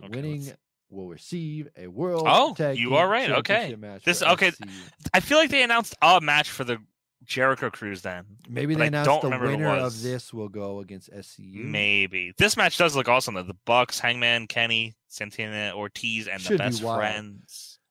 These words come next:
Speaker 2: It
Speaker 1: Yeah,
Speaker 2: should
Speaker 1: that's
Speaker 2: be.
Speaker 1: gonna be fucking
Speaker 2: Can't wait
Speaker 1: awesome.
Speaker 2: till Jim Ross complains about tagging. "Oh, they're not tagging enough. They're, they gotta use
Speaker 1: <laughs>
Speaker 2: the, they gotta
Speaker 1: Oh my
Speaker 2: get the
Speaker 1: God, dude,
Speaker 2: tag
Speaker 1: that's gonna
Speaker 2: rope."
Speaker 1: be fucking ridiculous.
Speaker 2: It'll be the
Speaker 1: <laughs>
Speaker 2: best.
Speaker 1: J R's gonna lose his shit. Oh, it's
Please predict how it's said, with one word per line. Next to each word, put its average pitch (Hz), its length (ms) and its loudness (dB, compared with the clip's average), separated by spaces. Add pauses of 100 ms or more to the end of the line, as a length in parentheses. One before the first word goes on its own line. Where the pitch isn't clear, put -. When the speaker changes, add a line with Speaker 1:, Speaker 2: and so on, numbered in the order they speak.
Speaker 2:
It 110 120 -10
Speaker 1:
Yeah, 170 100 4
Speaker 2:
should 101 80 2
Speaker 1:
that's 135 140 0
Speaker 2:
be. - 20 -4
Speaker 1:
gonna 131 100 4
be 95 80 -4
fucking 151 260 0
Speaker 2:
Can't 190 100 4
wait 180 80 4
Speaker 1:
awesome. 165 180 0
Speaker 2:
till 127 100 -6
Jim 156 240 -4
Ross 156 220 0
complains 127 480 -8
about 117 300 -8
tagging. 123 560 -8
"Oh, 240 180 -2
they're 285 140 -4
not 269 240 -6
tagging 233 420 -10
enough. 202 380 -12
They're, 220 120 -14 (240)
they 208 80 -20
gotta 220 300 -10 (260)
use 220 120 -16
Speaker 1:
<laughs> - 20 -20
Speaker 2:
the, - 80 2 (460)
they - 160 6
gotta 220 200 8
Speaker 1:
Oh 190 160 10
my 156 140 6
Speaker 2:
get 135 80 -4
the - 40 0
Speaker 1:
God, 135 180 6
dude, - 60 -2
Speaker 2:
tag 139 100 4
Speaker 1:
that's 165 120 0
gonna 143 140 4
Speaker 2:
rope." - 80 0
Speaker 1:
be 113 220 0 (260)
fucking 135 260 -2
ridiculous. 120 640 -4 (160)
Speaker 2:
It'll 123 180 -4
be 101 180 -4
the 98 200 -6
Speaker 1:
<laughs> 90 80 -10
Speaker 2:
best. 87 300 -16 (640)
Speaker 1:
J 123 100 0
R's 127 160 2
gonna 101 200 -2
lose 117 360 -6
his 117 160 -10
shit. - 300 -6 (320)
Oh, 175 240 10
it's - 420 0